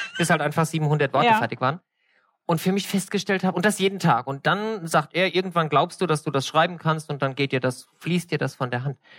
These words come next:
Speaker 2: Und das war so eine Quälerei für mich. Ich hab dann nach einer Woche damit aufgehört
Speaker 1: Mhm.
Speaker 2: und hab gesagt, mach ich nicht mehr, äh, hör ich auf.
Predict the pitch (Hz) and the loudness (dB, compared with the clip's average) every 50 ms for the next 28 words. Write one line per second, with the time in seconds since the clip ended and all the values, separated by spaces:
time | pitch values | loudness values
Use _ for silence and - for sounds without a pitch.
0 | - - - - - - - _ _ _ _ _ 156 147 143 143 139 139 139 139 | -20 -20 -20 -20 -20 -20 -20 _ _ _ _ _ 2 4 4 4 4 2 0 -2
1 | 131 - - _ _ _ _ _ _ _ _ _ - - 160 - - 147 139 175 | -8 -14 -20 _ _ _ _ _ _ _ _ _ -2 -2 -2 2 0 0 2 2
2 | 220 240 - - 190 180 175 165 170 196 - - 139 135 151 147 - 156 - - | 0 0 0 0 0 0 2 2 2 0 0 -2 -4 -4 -4 -4 -4 -4 -4 -4
3 | 143 143 139 135 - - - 131 147 156 151 156 160 156 147 127 104 107 151 180 | -2 0 0 0 -2 -2 -4 -2 -2 0 -2 -2 -2 -2 -2 -2 0 0 0 -2
4 | - - 120 113 127 170 180 202 202 196 214 247 - _ _ _ - 135 135 135 | -2 -6 -2 0 0 0 0 -2 -4 -2 -2 -4 -4 _ _ _ -4 -4 -4 -2
5 | - - 143 135 - 156 160 156 - - 123 - - 139 151 165 160 - _ - | -2 -2 -4 -2 0 0 -2 -2 -4 -4 -6 -4 -2 0 0 -2 -2 -6 _ -4
6 | 135 135 131 131 131 135 131 131 - 143 151 - | -2 0 0 0 0 -2 -2 -2 -2 -2 -2 -2